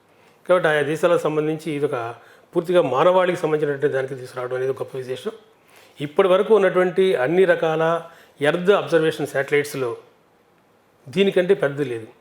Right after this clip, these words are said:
వాటన్నిటికన్నా చాలా పెద్దది ఇది. కాబట్టి ఇది మానవాళికి పెద్ద ఎత్తున ఉపయోగపడబోతోంది భవిష్యత్తులో. అటువంటి గొప్పదైనటువంటి ఒక నిసార్ను తయారు చేసినందుకు,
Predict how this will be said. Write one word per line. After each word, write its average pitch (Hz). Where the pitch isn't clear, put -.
వాటన్నిటికన్నా 151
చాలా 156
పెద్దది 147
ఇది. 104
కాబట్టి 175
ఇది 143
మానవాళికి 170
పెద్ద 143
ఎత్తున 170
ఉపయోగపడబోతోంది 143
భవిష్యత్తులో. 135
అటువంటి 139
గొప్పదైనటువంటి 147
ఒక 113
నిసార్ను 156
తయారు 135
చేసినందుకు, 143